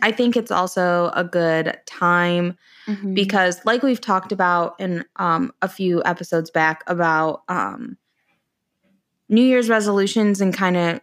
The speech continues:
Speaker 1: I hate to say resolutions, but your goals for the year kind of have fizzled out or you
Speaker 2: Mm-hmm.
Speaker 1: haven't started, like, some things that you have on that list. So I think,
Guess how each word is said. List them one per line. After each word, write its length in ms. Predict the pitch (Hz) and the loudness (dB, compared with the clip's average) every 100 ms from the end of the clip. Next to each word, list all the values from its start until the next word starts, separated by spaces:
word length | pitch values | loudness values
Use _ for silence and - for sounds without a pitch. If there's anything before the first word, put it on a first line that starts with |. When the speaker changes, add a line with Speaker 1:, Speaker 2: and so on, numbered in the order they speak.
| _ _ _ | _ _ _
Speaker 1:
I 100 | 196 | -2
hate 200 | 196 214 | 0 0
to 60 | 208 | -2
say 180 | - 175 | -2 0
resolutions, 640 | 165 160 165 160 170 165 | 0 0 0 -2 -4 -8
but 260 | - 165 - | -4 -6 -6
your 100 | 180 | -4
goals 300 | - 170 170 | -2 0 -2
for 140 | - 185 | -4 -4
the 100 | 180 | -2
year 420 | 180 185 175 175 - - _ _ _ | 0 2 0 -2 -16 -20 _ _ _
kind 300 | - 202 196 | -2 0 2
of 200 | 190 180 | 0 -2
have 220 | 202 190 | -6 -6
fizzled 500 | - _ 180 175 208 | -8 _ -2 0 0
out 260 | 262 262 262 | 2 2 0
or 160 | - 196 | 0 0
you 160 | 180 | 0
Speaker 2:
Mm-hmm. 20 | 190 | 0
Speaker 1:
haven't 320 | 190 180 - | 0 -2 -4
started, 720 | - - 190 180 185 185 180 180 | -10 -4 0 0 0 0 -2 -2
like, 200 | 170 170 | -4 -4
some 200 | 190 185 | -6 -2
things 300 | 185 175 170 | 0 0 0
that 180 | 160 | -4
you 140 | 160 175 | -4 -8
have 300 | - 214 233 | -2 0 2
on 100 | 226 | 2
that 160 | 226 | 0
list. 400 | 196 208 214 - - - - - | 0 -2 -2 -6 -20 -20 -20 -20
So 160 | - 220 | -6 0
I 120 | 208 | 0
think, 460 | 208 247 240 240 | 0 0 2 0